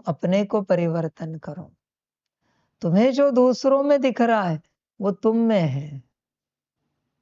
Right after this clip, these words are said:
किसी भी प्रकार की जो तुम्हें कमी दिखती है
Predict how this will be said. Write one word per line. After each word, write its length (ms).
किसी 280
भी 120
प्रकार 560
की 200
जो 420
तुम्हें 260
कमी 340
दिखती 460
है 340